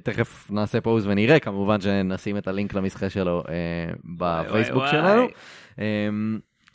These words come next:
Speaker 1: בחצי השני של המסחה זה ממש היה נראה שאין לו כוח
Speaker 2: מדהים,
Speaker 1: להמשיך. הוא
Speaker 2: מדהים.
Speaker 1: כאילו
Speaker 2: וזה כולה מאה מטר.
Speaker 1: כן, זה כולה מאה מטר, אבל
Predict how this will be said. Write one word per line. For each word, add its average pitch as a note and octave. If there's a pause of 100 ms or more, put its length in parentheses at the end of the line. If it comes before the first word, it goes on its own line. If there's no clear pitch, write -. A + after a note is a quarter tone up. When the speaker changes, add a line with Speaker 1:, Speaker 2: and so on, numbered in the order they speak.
(280)
Speaker 1:
בחצי D#3+
השני D3+
של D#3
המסחה C3+
זה C3
ממש A2
היה A#2
נראה G#2+
שאין A#2
לו C3 (320)
כוח A#2
Speaker 2:
מדהים, B2+
Speaker 1:
להמשיך. G2+
הוא C3
Speaker 2:
מדהים. A#2+ (380)
Speaker 1:
כאילו E3+
Speaker 2:
וזה C3+
כולה F3
מאה D#3
מטר. C#3+ (240)
Speaker 1:
כן, D3+
זה A#2+
כולה G#3+
מאה F3
מטר, A2+
אבל G#2+